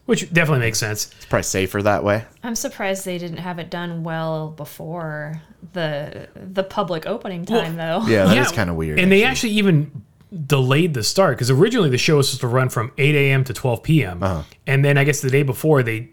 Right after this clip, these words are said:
Speaker 1: tweaked the time from nine to one. So they, they delayed the start by an hour, and it
Speaker 2: Yeah.
Speaker 1: still wasn't enough time to get everybody in, in
Speaker 2: How many,
Speaker 1: place.
Speaker 2: like, how many cars were displayed?
Speaker 1: Uh, a couple hundred, and it's one
Speaker 2: Oh,
Speaker 1: of those
Speaker 2: that's actually a decent amount.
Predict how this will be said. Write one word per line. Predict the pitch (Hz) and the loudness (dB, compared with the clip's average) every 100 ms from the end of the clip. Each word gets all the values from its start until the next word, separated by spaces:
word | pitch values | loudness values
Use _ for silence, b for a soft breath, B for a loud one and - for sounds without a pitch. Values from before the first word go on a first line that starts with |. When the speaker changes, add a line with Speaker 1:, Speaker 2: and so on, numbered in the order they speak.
| _ | _
Speaker 1:
tweaked | - 170 160 | -4 -2 -2
the | 113 | -4
time | - 143 127 | 0 0 0
from | 117 110 | -2 -2
nine | 113 127 117 | 0 0 0
to | |
one. | 107 123 104 85 - | 0 0 -2 -6 -10
So | - - | -2 2
they, | 139 143 | 4 4
they | 151 147 139 131 123 | 2 0 2 2 0
delayed | 131 127 170 202 139 | 0 4 4 2 0
the | |
start | 127 196 180 143 | 0 2 0 0
by | 123 | -2
an | 113 | -2
hour, | 143 151 139 120 | 0 2 4 2
and | 110 | 2
it | 98 | 0
Speaker 2:
Yeah. | |
Speaker 1:
still | 80 175 | 0 2
wasn't | 143 127 123 | 4 2 0
enough | 120 120 | -2 -2
time | 127 120 | -2 -2
to | 117 | -2
get | 117 | -2
everybody | 113 110 123 | -2 -4 -4
in, | 110 98 - | -4 -6 -4
in | 135 | 2
Speaker 2:
How | 147 | 2
many, | 196 185 | 4 0
Speaker 1:
place. | 104 - | -2 2
Speaker 2:
like, | 113 | 2
how | 95 123 | 2 0
many | 113 | 0
cars | 107 120 113 107 | 0 2 2 0
were | 104 | -4
displayed? | 85 85 - - - - - - - b b b b b _ | -6 -8 -8 -10 -10 -12 -16 -20 -20 b b b b b _
Speaker 1:
Uh, | 294 294 269 | 0 0 0
a | 277 | 0
couple | 330 330 269 | 0 2 2
hundred, | 180 170 | 2 2
and | 160 175 | 2 4
it's | 190 147 | 4 2
one | - | 2
Speaker 2:
Oh, | |
Speaker 1:
of | - | 4
those | 127 | 4
Speaker 2:
that's | 123 | 2
actually | 110 95 | -2 -6
a | |
decent | 87 87 78 | -4 -6 -6
amount. | - - - | -8 -10 -12